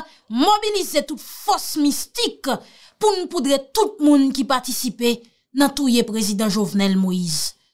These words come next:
Parce que, si nous rete n ap tann, la justice ka se fèy kouvri sa,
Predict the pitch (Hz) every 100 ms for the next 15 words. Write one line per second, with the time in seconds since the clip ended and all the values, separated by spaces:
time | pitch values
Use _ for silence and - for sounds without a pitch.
0 | _ - 220 - - - 302 - _ _
1 | _ - - 392 453 440 427 359 311 -
2 | - 480 440 311 277 254 220 - - 285
3 | 294 330 - 403 392 - 330 - 311 -
4 | 415 349 - 330 262 285 - 320 277